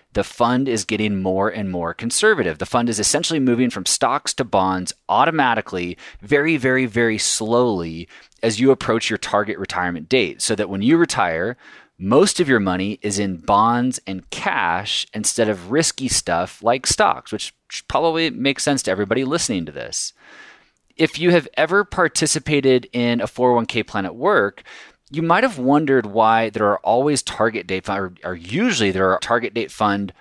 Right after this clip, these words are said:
options inside the plan. You might have even been automatically enrolled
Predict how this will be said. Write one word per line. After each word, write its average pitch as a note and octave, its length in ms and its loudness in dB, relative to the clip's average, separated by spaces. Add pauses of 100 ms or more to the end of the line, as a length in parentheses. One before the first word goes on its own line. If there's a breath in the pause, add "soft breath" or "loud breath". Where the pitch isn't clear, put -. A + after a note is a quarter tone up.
(160 soft breath)
options G#2 600 0
inside G#2 480 0
the F2+ 60 -8
plan. D2+ 600 -2 (440 loud breath)
You A#2+ 220 -2
might C3+ 560 2
have C#3+ 200 2
even C#3 340 2
been A#2+ 340 2
automatically B2+ 800 2
enrolled G2 960 2